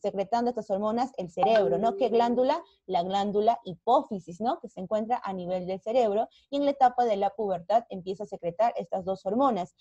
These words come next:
¿A dónde van a ir las hormonas mismas? Van a llegar a los ovarios. La F S H, ¿qué le va a decir al ovario? Ovario empieza a producir, ¿no? Los ovocitos. Ahora,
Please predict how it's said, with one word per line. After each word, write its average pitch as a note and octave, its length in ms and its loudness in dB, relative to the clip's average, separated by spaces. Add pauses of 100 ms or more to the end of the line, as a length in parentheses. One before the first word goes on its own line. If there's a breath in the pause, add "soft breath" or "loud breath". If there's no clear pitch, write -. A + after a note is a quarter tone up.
(160 soft breath)
¿A G#3+ 160 2
dónde C4+ 260 6
van C4+ 200 4
a C4 60 4
ir D4 120 0
las B3+ 160 2
hormonas C4+ 400 2
mismas? A3+ 380 -2
Van G#3+ 60 -2
a G#3+ 40 -2
llegar F#3+ 300 2
a G3 80 2
los G3 240 -4
ovarios. F3+ 520 2 (220 soft breath)
La G3+ 200 6
F C4 200 2
S C4+ 220 0
H, G#3+ 320 2
¿qué C4 100 4
le C4 80 4
va B3+ 100 8
a B3 40 8
decir B3 260 4
al A#3+ 100 2
ovario? A#3 400 6
Ovario A3 540 4
empieza G#3 400 -2
a A3+ 80 -2
producir, G#3 540 0
¿no? C4+ 240 0 (240 soft breath)
Los A3+ 300 2
ovocitos. F3+ 840 -2
Ahora, F#3+ 400 6